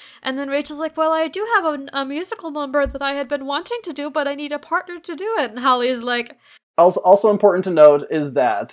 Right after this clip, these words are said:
Speaker 2: Holly says, "Rachel, I used to be just like you." And Rachel asks her what happened. And Holly said,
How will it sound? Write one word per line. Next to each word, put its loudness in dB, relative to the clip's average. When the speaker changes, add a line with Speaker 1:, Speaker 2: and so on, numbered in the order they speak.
Speaker 2:
Holly 0
says, -2
"Rachel, 0
I -2
used -6
to -10
be -6
just 0
like -2
you." -4
And -8
Rachel -2
asks 0
her -4
what 0
happened. -2
And -10
Holly -4
said, -10